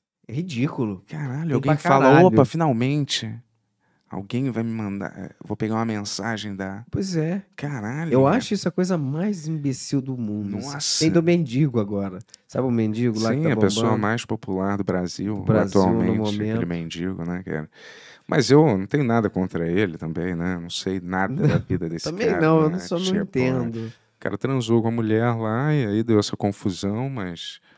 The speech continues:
Speaker 1: Ele contou com
Speaker 2: uns
Speaker 1: muitos
Speaker 2: acham,
Speaker 1: detalhes, né?
Speaker 2: é, acho, algumas pessoas já falaram que ela tava, como é que é? Acho que é, o caso contra ele que eu vejo é que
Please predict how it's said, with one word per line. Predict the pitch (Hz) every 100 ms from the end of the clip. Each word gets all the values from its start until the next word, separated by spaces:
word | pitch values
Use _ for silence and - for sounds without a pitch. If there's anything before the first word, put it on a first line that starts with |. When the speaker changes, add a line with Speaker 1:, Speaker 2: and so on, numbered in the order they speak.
| -
Speaker 1:
Ele |
contou | 110 127 -
com | 127
Speaker 2:
uns | 131
Speaker 1:
muitos | 135
Speaker 2:
acham, | 101 107 117 110
Speaker 1:
detalhes, | 107 107 104 101 98
né? | 104 107
Speaker 2:
é, | 107 101
acho, | - -
algumas | 131 131 123
pessoas | 107 95 107 98
já | 98 92 98 _ _ _ _ _ _ _ _ _ _
falaram | 98 95 98 98
que | 101
ela | 92
tava, | - 90 87 85 82 78 71 - - _
como | - 87
é |
que | 98
é? | 98 107 - _ _ _ _
Acho | 123 131
que | -
é, | -
o | 123
caso | - 135 139 117
contra | - 139 151 151 107
ele | 104 117 123
que | 107
eu | 98
vejo | 92 98 113 127 117
é | 117
que | - 120 117 110